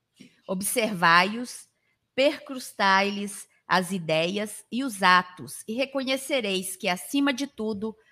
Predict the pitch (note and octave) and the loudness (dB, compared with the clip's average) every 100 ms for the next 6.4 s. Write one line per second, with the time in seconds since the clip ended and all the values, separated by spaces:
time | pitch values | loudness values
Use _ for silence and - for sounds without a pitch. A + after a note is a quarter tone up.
0 | _ - F#3+ A3 - - F#3 G3 G3+ G3+ | _ -8 -2 -2 -2 4 6 6 4 0
1 | G3 G3+ - B3 C4 A#3 F#3 F3 F#3 F3+ | 0 -2 0 0 0 2 6 8 8 4
2 | F#3+ F3 E3+ A#3 - - B3 G#3 - G3 | -6 -6 -6 -4 -2 -2 -2 0 -2 -2
3 | F#3+ F#3+ F#3 G3+ D3+ C3+ - - _ _ | -4 -6 -6 -8 -8 -8 -12 -20 _ _
4 | _ - D#3+ E3+ E3+ D#3 D3+ F3 A3 G#3+ | _ -4 -2 -2 -6 -2 4 6 6 2
5 | A#3+ A#3+ _ _ F#3+ A3 A3+ A#3+ B3+ F#3 | -4 -4 _ _ -6 -4 -2 -4 0 2
6 | D3 - - - | 2 0 -10 -16